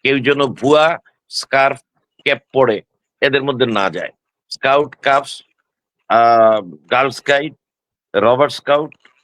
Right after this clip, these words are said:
আহ, এদের একেবারে, এ-, একেবারে স্বীকৃত লিস্ট, সার্টিফাইড লিস্ট অনুযায়ী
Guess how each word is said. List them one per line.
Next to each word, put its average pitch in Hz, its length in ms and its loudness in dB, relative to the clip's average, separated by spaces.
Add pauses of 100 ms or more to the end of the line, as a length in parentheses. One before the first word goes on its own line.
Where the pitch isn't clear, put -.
(460)
আহ, 113 200 4 (140)
এদের 139 240 0
একেবারে, 139 600 -2 (560)
এ-, 127 340 0
একেবারে 135 340 -2
স্বীকৃত 139 540 -6
লিস্ট, 131 420 0
সার্টিফাইড 127 540 -4
লিস্ট 147 300 -4
অনুযায়ী 113 380 -4